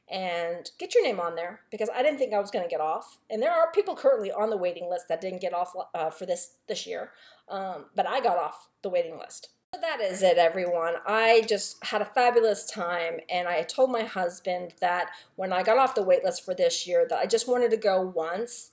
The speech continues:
and now that I've gone, I'm like, "I'm ready for twenty twenty. Put me down, sign me up." And when I get my invoice in September or October, I will not hesitate to, uh, to pay it, because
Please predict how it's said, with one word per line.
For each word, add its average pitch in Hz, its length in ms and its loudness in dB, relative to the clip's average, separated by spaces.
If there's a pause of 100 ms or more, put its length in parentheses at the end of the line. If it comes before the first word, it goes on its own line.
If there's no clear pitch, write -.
(100)
and 202 200 -2
now 196 240 2
that 214 160 -2
I've 170 240 -2
gone, 196 460 0 (120)
I'm 190 180 -6
like, 170 400 -6
"I'm 196 200 -2
ready 175 140 0
for 170 120 -10
twenty 175 320 -8
twenty. 160 420 -12 (200)
Put - 240 -12
me 196 140 -10
down, 147 320 -6
sign 185 340 -6
me 175 160 -6
up." - 260 -8
And 175 160 -6
when 170 140 -8
I 180 100 -4
get 202 220 -2
my 208 160 -2
invoice 190 440 -2
in 185 120 -4
September 190 500 -2
or 175 260 2
October, 190 600 -4 (440)
I 180 520 4
will 233 200 4
not 175 180 -2
hesitate 175 540 -4 (340)
to, 170 240 -8
uh, 196 200 -4 (180)
to - 80 -20
pay 247 200 0
it, 339 180 2
because - 200 -10